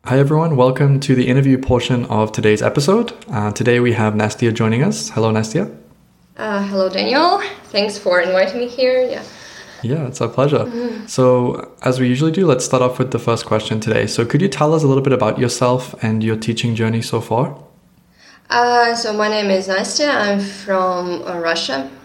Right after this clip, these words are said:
Speaker 2: Moscow. Uh, well, actually, first I entered Moscow Pedagogical University, and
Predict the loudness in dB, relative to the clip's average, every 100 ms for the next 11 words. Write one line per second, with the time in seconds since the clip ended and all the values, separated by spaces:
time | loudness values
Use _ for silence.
0 | -18 -10 -4 -4 -2 0 0 0 -4 -10
1 | -16 -18 -18 -20 -20 0 2 4 2 2
2 | 2 4 2 4 4 2 0 -6 -14 0
3 | 0 0 0 -2 0 -2 -2 -2 0 0
4 | 2 2 2 2 2 2 -2 -4 -8 -4
5 | -2 -2 -2 -4 0 2 2 0 -2 0
6 | 0 2 0 0 -2 -6 -2 -2 -2 -4
7 | -2 2 2 2 2 0